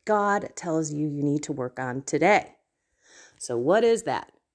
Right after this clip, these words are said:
Prayer, forgiveness, some time with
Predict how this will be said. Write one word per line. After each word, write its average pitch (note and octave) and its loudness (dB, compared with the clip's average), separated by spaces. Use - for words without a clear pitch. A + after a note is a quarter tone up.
Prayer, G3 2
forgiveness, F#3+ 0
some D#3+ -4
time F#3 -2
with E3 0